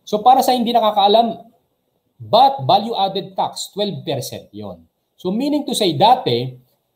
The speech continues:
kung more than three million one nine nine two hundred ang presyo ng bahay, which is sa case ng developer, tinatanggal yung mga miscellaneous. Kasi hindi na makasama yung mga miscellaneous. Not necessarily yung T C P. Tatanggalin mo muna nila yung mga miscellaneous.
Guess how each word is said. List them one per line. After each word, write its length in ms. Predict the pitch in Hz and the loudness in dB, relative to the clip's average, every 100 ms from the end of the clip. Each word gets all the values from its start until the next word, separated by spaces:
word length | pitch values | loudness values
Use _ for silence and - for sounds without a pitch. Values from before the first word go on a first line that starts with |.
| _ | _
kung 160 | - 185 | -6 -4
more 380 | 175 220 277 208 | 0 4 4 4
than 220 | 240 220 | 0 0
three 240 | - 262 254 | -4 -4 -2
million 580 | 220 226 208 196 151 | -2 -2 -2 -2 -2
one 320 | 135 185 208 202 | 0 0 0 -4
nine 380 | 190 196 185 | -4 -4 -6
nine 400 | 180 170 165 160 | -6 -6 -8 -10
two 240 | 170 160 147 | -8 -8 -6
hundred 640 | 131 123 107 123 - - _ _ _ _ _ - | -6 -6 -6 -6 -8 -14 _ _ _ _ _ -4
ang 240 | 131 127 | -4 -4
presyo 460 | 156 180 180 170 156 | -2 -2 -2 -6 -4
ng 260 | 139 117 98 | -4 -6 -8
bahay, 480 | 95 - 113 92 - _ _ _ _ | -10 -6 -6 -6 -16 _ _ _ _
which 240 | 233 240 269 | -2 0 2
is 80 | |
sa 160 | - - | 2 2
case 240 | 262 269 | 0 0
ng 160 | 269 240 | 0 2
developer, 560 | 185 156 185 196 175 120 123 - - | 2 2 2 2 0 -2 -4 -6 0
tinatanggal 560 | 180 180 180 175 175 | 0 2 0 2 0
yung 240 | 151 165 160 | 0 -4 -2
mga 160 | 151 | -2
miscellaneous. 960 | 143 139 139 110 92 107 104 - - - _ - | -2 -4 -4 -6 -8 -10 -10 -12 -14 -16 _ -4
Kasi 240 | 165 196 | 0 2
hindi 160 | 165 165 | 2 0
na 80 | |
makasama 400 | 165 160 160 147 | 0 -2 0 0
yung 160 | 147 139 | 0 -2
mga 160 | 131 123 | -2 -2
miscellaneous. 560 | 123 110 98 98 - - _ _ | -4 -6 -10 -10 -12 -14 _ _
Not 160 | 180 208 | 2 4
necessarily 720 | 214 214 - 185 180 180 180 | 6 6 6 4 4 4 4
yung 160 | 165 180 | 2 0
T 80 | 165 | -2
C 320 | - 120 - | -2 -4 -6
P. 240 | 135 101 | -10 -4
Tatanggalin 480 | 139 139 165 160 160 | -2 -2 -2 0 0
mo 160 | 156 151 | -2 -4
muna 320 | 143 139 131 | -4 -4 -2
nila 240 | 127 120 | -4 -4
yung 160 | 113 104 | -8 -12
mga 220 | 107 104 | -14 -14
miscellaneous. 640 | 101 - 90 90 95 - | -16 -18 -20 -20 -12 -12